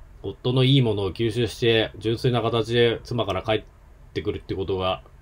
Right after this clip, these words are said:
そんなことがあり得るのだろうかと思うんですけども。まあ、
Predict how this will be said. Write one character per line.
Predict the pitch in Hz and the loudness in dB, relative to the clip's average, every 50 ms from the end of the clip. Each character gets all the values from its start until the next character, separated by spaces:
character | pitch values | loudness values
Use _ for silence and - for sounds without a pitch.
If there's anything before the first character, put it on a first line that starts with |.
| - - | -20 -10
そ | - 107 | -8 -6
ん | 113 123 | -4 -2
な | 123 123 | -2 -2
こ | 120 127 | 0 0
と | 123 107 | 0 2
が | 92 90 90 85 | 2 2 0 2
あ | 95 | 2
り | 107 | 4
得 | 120 131 123 | 4 4 4
る | 107 | 2
の | 92 90 | 0 -2
だ | 87 87 92 | -4 -2 -2
ろ | 95 92 | -2 -4
う | 80 | -4
か | 82 73 | -6 -4
と | 80 78 73 | -4 -6 -6
思 | 65 67 87 101 117 | -6 -6 -6 -6 -6
う | 104 | -4
ん | 85 | -6
で | 82 | -8
す | - - | -8 -8
け | 73 | -8
ど | 78 76 | -8 -8
も。 | 73 90 98 98 80 65 - - - - - - - - - - - - - - - - - - - - - - - - - - - - - - - | -8 -8 -8 -8 -10 -10 -14 -18 -20 -20 -20 -20 -20 -20 -20 -20 -20 -20 -20 -20 -20 -20 -20 -20 -20 -20 -20 -20 -20 -20 -20 -20 -20 -20 -20 -16 -12
ま | 101 92 90 87 - - | -10 -8 -8 -8 -10 -14
あ、 | - | -20